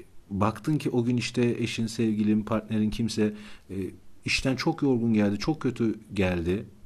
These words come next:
Bunu fark etmedin ve çok saçma bir sebepten "Çorapları niye oraya koydun?" Hep aynı örneği veririm.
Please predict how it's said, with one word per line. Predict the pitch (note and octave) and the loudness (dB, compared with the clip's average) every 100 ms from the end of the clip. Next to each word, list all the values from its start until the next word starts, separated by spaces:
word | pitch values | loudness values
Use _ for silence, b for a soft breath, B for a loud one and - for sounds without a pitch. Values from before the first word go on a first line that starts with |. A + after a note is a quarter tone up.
| - | 0
Bunu | A#2 | 2
fark | A#2+ B2 A#2+ | 2 0 2
etmedin | C3+ C3 G#2+ G2 G#2+ | -2 0 0 0 -2
ve | A#2+ A2+ - | 0 -2 -2
çok | - D3 | -6 -6
saçma | - A2+ C3+ B2 | -4 -4 -2 -4
bir | |
sebepten | A#2+ F#2+ F2+ F#2+ G#2 | -2 -2 -2 -4 -4
"Çorapları | A2+ A2 A2+ A2+ A2+ | 0 0 0 0 2
niye | A#2+ | 4
oraya | A#2 F#2+ | 4 2
koydun?" | F#2+ F2 F2+ | 2 0 0
Hep | G#2+ G#2 G#2 | -4 -2 0
aynı | G2+ | 4
örneği | G2 G2 | 4 4
veririm. | F2 D2+ | 2 -2